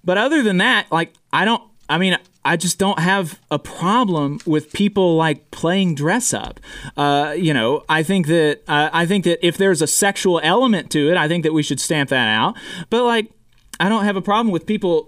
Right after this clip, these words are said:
people, you know, dressing, d-, dressing funny. And I think that this is, and, and this is, you know, the last thing that we'll talk about is, is your kind of,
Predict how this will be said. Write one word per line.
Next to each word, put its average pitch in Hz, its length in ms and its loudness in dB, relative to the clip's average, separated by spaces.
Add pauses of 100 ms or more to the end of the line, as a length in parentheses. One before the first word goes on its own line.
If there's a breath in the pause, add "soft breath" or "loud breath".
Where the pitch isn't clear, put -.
people, 180 420 0
you 175 120 -4
know, 139 280 0 (260)
dressing, 185 500 0 (300)
d-, 156 200 -4
dressing 208 440 0
funny. 135 420 -2 (340 loud breath)
And 190 100 0
I 202 80 2
think 247 220 0
that 220 140 0
this 214 220 2
is, 185 200 2
and, 180 220 0
and 170 180 2
this 220 160 0
is, 196 280 -2
you 170 160 -2
know, 139 120 0
the 160 100 0
last 180 240 2
thing 190 160 0
that 165 100 -2
we'll 160 120 2
talk 202 240 0
about 165 260 0
is, 160 140 -2
is 143 240 -2
your 196 440 2 (280 loud breath)
kind 190 260 0
of, 170 220 -2